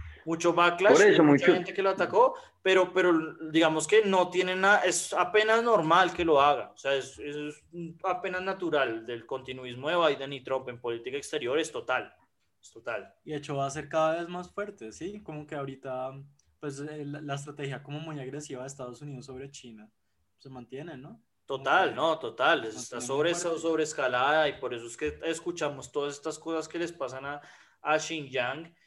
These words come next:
Speaker 1: que bueno, pues eso ya es un tema mucho más, mucho más profundo que requiere de, de hecho de saber, y pues yo de, de eso lo, no sé nada, pero, eh, pero sí, o sea, gran parte de lo,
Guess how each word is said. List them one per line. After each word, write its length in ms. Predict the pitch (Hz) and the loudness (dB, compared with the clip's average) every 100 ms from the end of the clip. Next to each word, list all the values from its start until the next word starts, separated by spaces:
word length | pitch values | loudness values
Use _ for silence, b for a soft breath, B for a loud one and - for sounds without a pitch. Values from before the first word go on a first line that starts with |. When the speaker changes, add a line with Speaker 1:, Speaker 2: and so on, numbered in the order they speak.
| _ | _
Speaker 1:
que 140 | - 143 | -10 -8
bueno, 380 | 131 139 131 113 | -4 -6 -6 -12
pues 160 | 110 | -16
eso 200 | 117 117 | -16 -14
ya 280 | 120 135 131 | -6 -2 0
es 220 | 135 131 | 0 -2
un 120 | 135 131 | -8 -8
tema 240 | 139 139 | -8 -8
mucho 280 | 143 139 139 | -10 -12 -12
más, 420 | 135 131 - - | -8 -10 -12 -16
mucho 240 | 151 147 | -18 -14
más 140 | 143 135 | -12 -12
profundo 500 | - 147 147 143 135 | -12 -10 -10 -10 -10
que 60 | 143 | -12
requiere 360 | 139 - 127 | -12 -8 -4
de, 300 | 135 147 135 127 | -2 -2 -4 -8
de 180 | 135 131 | -4 -4
hecho 220 | 120 135 | -4 -4
de 100 | 135 | -4
saber, 380 | 139 147 117 117 | -2 -2 -2 -4
y 80 | 117 | -8
pues 240 | - 101 | -18 -20
yo 160 | 98 101 | -16 -12
de, 240 | 110 113 - | -10 -12 -12
de 140 | 120 117 | -10 -10
eso 200 | 123 123 | -10 -10
lo, 260 | 127 120 - | -10 -12 -20
no 180 | 123 127 | -18 -16
sé 160 | 117 117 | -10 -2
nada, 400 | 131 110 - _ _ _ _ - | 0 -2 -6 _ _ _ _ -10
pero, 320 | 123 120 117 | -4 -4 -2
eh, 400 | 113 113 113 110 b b - | -2 -2 -4 -10 b b -10
pero 160 | 127 | -8
sí, 160 | 117 143 | -4 -2
o 80 | 127 | -2
sea, 280 | 117 104 | -2 -6
gran 360 | 101 135 135 135 | -4 0 0 0
parte 300 | 147 151 165 | 0 0 -2
de 160 | 170 180 | -2 0
lo, 260 | 185 175 | -2 -6